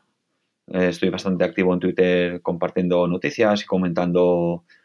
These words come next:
noticias sobre, sobre movilidad eléctrica y coche eléctrico. También estoy como Raúl Comino.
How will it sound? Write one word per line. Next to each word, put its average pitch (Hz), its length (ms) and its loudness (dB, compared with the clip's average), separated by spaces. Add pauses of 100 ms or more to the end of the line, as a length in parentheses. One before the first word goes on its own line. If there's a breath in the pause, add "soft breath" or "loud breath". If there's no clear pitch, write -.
(140)
noticias 90 360 -2
sobre, 85 840 0
sobre - 240 -6
movilidad 90 400 2
eléctrica 151 640 0
y 175 160 -2
coche - 240 -2
eléctrico. 165 500 0 (600 soft breath)
También 95 220 2
estoy 98 200 0
como 92 240 4
Raúl 95 240 4
Comino. 151 540 2